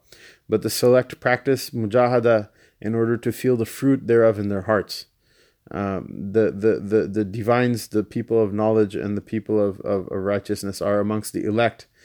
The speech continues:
And when one of them is satisfied with behaving like ordinary people, nothing good will come from him.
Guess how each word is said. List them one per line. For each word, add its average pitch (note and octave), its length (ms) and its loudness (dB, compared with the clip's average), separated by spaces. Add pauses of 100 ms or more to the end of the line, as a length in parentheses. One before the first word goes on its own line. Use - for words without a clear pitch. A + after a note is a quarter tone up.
(380)
And G#2+ 220 -2
when A2 160 0
one A2+ 140 0
of A2+ 100 0
them A2 160 0
is G#2+ 80 -4
satisfied A#2+ 580 0
with G#2 160 -4
behaving A2+ 380 0
like G#2+ 180 -4
ordinary A2 460 2
people, B2 500 -2
nothing A2+ 380 -4
good A2+ 160 2
will G#2+ 140 2
come G2 240 -6
from F#2 240 -8
him. G2 220 -16